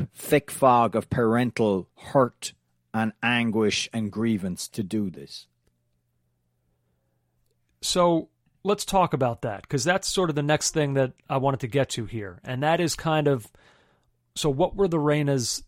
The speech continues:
Speaker 2: thinking when this happened? Um,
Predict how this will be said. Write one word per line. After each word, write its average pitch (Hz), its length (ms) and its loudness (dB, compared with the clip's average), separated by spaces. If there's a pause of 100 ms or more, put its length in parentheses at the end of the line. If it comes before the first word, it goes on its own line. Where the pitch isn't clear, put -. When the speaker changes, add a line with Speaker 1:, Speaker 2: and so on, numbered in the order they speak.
Speaker 2:
thinking 123 500 -4 (760)
when 127 220 -4
this 123 180 -2
happened? 104 420 -2 (840)
Um, 117 400 -10